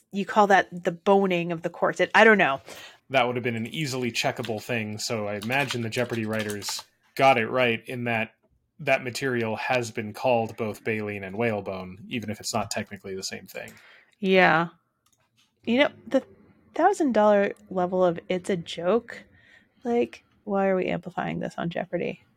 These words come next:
Speaker 1: I don't know. Um,
Speaker 2: That's
Speaker 1: Ben
Speaker 2: exactly
Speaker 1: Stiller
Speaker 2: right.
Speaker 1: guessing Zach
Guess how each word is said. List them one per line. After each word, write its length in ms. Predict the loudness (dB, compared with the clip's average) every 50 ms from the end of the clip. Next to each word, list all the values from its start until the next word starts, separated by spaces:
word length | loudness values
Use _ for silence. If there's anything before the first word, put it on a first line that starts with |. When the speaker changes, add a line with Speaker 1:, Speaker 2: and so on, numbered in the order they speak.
| _ -10 -6
Speaker 1:
I 40 |
don't 260 | -4 -2 -2 -2 -2 -2
know. 280 | -4 -4 -4 -6 -8 _ _ _ _ _ _ _ -6
Um, 200 | -4 -2 -2 -2
Speaker 2:
That's 120 | -2 -4 -2
Speaker 1:
Ben 200 | 0 2 2 2
Speaker 2:
exactly 120 | 0 -2
Speaker 1:
Stiller 260 | 0 2 4 6 6 6
Speaker 2:
right. 100 | 4 2
Speaker 1:
guessing 380 | 0 0 0 -2 -4 -2 -2
Zach 340 | -2 0 2 2 2 2